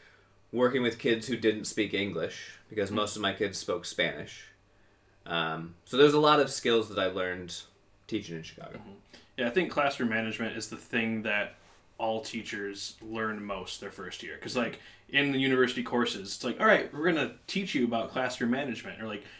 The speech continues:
Speaker 2: "Come up with this plan," or "How to arrange seats," or this or that. And it's like,
Speaker 1: Yeah.
Speaker 2: That doesn't really matter when you get into a classroom.
Speaker 1: Not at all.
Speaker 2: <laughs> Like, you could, 'cause you're working with university kids,
Speaker 1: Yeah.
Speaker 2: like, the whole time. Like, it, yeah,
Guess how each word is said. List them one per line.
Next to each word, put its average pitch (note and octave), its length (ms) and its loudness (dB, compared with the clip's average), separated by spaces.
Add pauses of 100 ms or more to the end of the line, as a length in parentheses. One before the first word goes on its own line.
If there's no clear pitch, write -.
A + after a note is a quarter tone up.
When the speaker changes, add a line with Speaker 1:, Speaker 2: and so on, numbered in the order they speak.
Speaker 2:
"Come F3 140 2
up F3 140 4
with C#3 80 -4
this C#3 140 2
plan," D3 400 0
or G#2+ 80 -4
"How F3 200 4
to B2+ 180 4
arrange C3 440 0
seats," - 560 -6
or A#2 120 0
this D3 260 0
or B2 60 0
that. B2 280 0
And A#2+ 100 -6
it's A2+ 160 -6
like, G#2+ 260 -4 (140)
Speaker 1:
Yeah. D2 160 -10 (280)
Speaker 2:
That A#2+ 140 2
doesn't A#2+ 280 0
really A2+ 400 -2 (140)
matter G#2 400 -4
when G2+ 160 -10
you G2 80 -10
get - 120 -12
into - 140 -14
a - 60 -16
classroom. - 400 -16 (180)
Speaker 1:
Not F2 300 -4
at E2 80 -2
all. - 180 -10 (180)
Speaker 2:
<laughs> D4+ 1300 12
Like, F3 180 12
you G3+ 160 10
could, - 160 8 (160)
'cause A#3 140 12
you're A#3 120 12
working A3+ 300 10
with F#3+ 180 10
university F#3+ 520 8
kids, F#2 340 -6
Speaker 1:
Yeah. B2 100 2
Speaker 2:
like, A#2+ 120 6
the C3 60 0
whole B2 100 4
time. G#2 280 -2
Like, A2+ 200 -4
it, B2 160 -2
yeah, B2+ 220 -4